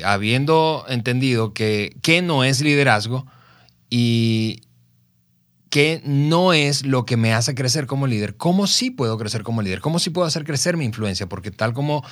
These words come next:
dice el doctor Maxwell, la verdadera medida del liderazgo es la inf-, es la influencia, nada más, nada menos.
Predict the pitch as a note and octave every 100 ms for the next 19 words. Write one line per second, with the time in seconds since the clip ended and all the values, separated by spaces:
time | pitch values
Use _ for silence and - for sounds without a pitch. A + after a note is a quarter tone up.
0 | - - - G2+ A#2+ C3 B2 A2+ B2+ A2+
1 | G2 G#2+ G2 F#2+ F#2+ G#2+ B2 A2+ A2+ B2+
2 | A2+ G2+ A#2+ B2 A2 A2 A2 A2+ A#2 A#2+
3 | A#2 C3+ A#2+ B2 A#2 A2 A#2 C3 B2 G#2+
4 | A2+ A2+ C#3 E3 D#3+